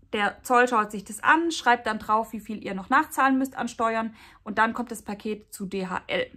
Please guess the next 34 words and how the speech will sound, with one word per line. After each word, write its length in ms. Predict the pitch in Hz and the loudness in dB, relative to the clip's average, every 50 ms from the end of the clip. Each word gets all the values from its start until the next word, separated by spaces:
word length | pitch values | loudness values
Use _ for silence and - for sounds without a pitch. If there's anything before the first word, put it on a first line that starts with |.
| - _ _ | -20 _ _
zu 180 | _ - 220 - | _ -12 -8 -4
eurer 320 | - 185 208 196 202 196 | -2 -2 -2 -2 -6 -8
Poststation. 800 | - - 202 185 - - - 110 98 _ - - 73 - - 180 _ _ _ _ - _ _ _ _ _ _ _ _ _ _ _ | -8 -10 -10 -10 -10 -12 -14 -14 -14 _ -16 -14 -14 -14 -14 -16 _ _ _ _ -20 _ _ _ _ _ _ _ _ _ _ _
Genau. 320 | 226 220 202 156 95 - - _ _ _ _ _ - - - - - - - - _ _ - | -4 -2 0 -2 -2 -4 -8 _ _ _ _ _ -20 -10 -10 -10 -10 -10 -18 -20 _ _ -8
So, 260 | 240 196 190 185 - | -6 -4 -4 -6 -4
dann 200 | - 214 226 233 | 0 0 2 2
nehme 220 | 247 269 262 269 277 | 4 4 4 2 2
ich 160 | 262 - - | 0 -2 -8
Zero 640 | - 254 262 277 262 240 226 214 214 202 - - _ _ _ _ _ | -4 -2 0 0 2 0 0 -2 -2 -4 -6 -10 _ _ _ _ _
Efforts, 720 | - - 254 - - 320 339 359 359 - - - - 262 262 - | -10 -10 -10 -6 -6 -4 -4 -4 -6 -10 -16 -16 -16 -18 -18 -20
den 280 | 202 - 220 220 226 247 | -14 -10 -8 -6 -4 -2
hier, 280 | 254 262 262 254 254 - | 0 0 -2 -2 -4 -6
und 160 | - 214 208 | -10 -10 -8
gebe 160 | 220 208 - | -10 -12 -10
den 100 | - 196 | -8 -10
mit 180 | 196 - - - | -10 -10 -12 -12
einem 120 | - - | -14 -14
kleineren 460 | - - 277 285 302 302 294 294 277 | -6 -2 -2 2 2 2 0 0 -2
Pinsel 520 | 269 285 277 269 269 - 269 262 262 269 - _ - _ - _ - - _ _ | -2 0 0 0 0 0 -4 -4 -4 -6 -16 _ -20 _ -20 _ -20 -20 _ _
in 140 | 233 208 202 | -10 -10 -10
den 180 | 196 202 - | -10 -8 -4
Außenwinkel 560 | - - 311 - - 262 254 254 254 - - | -4 -4 -4 -2 -4 -2 -2 -2 -4 -6 -4
auf. 420 | - - 240 247 254 254 - - _ _ _ _ _ _ _ _ _ _ _ _ _ _ _ _ _ _ _ _ _ _ _ _ _ _ _ _ _ _ _ _ _ _ _ _ _ _ _ _ _ _ _ _ _ _ _ | -2 0 2 2 0 -2 -4 -20 _ _ _ _ _ _ _ _ _ _ _ _ _ _ _ _ _ _ _ _ _ _ _ _ _ _ _ _ _ _ _ _ _ _ _ _ _ _ _ _ _ _ _ _ _ _ _
Ja, 300 | _ 220 214 180 - - - | _ 2 2 2 2 2 -4
auf 140 | - 240 - | -4 0 2
jeden 160 | 285 302 330 | 2 2 6
Fall 180 | 320 320 311 302 | 6 4 4 4
kommt 400 | - - 311 302 311 311 - - | 6 4 6 6 6 2 2 2
das 220 | 254 269 269 - | 2 2 2 -2
Paket 340 | - 277 269 - 277 269 262 | -6 -6 -4 -2 -4 -2 -2
dann 140 | 233 233 226 | -2 -4 -4
zu 160 | - 233 - | -6 -8 -6
eurer 240 | 208 208 - - - | -6 -6 -8 -10 -12
Post. 500 | _ - - 349 494 - - - _ | _ 6 6 6 6 6 -4 -18 _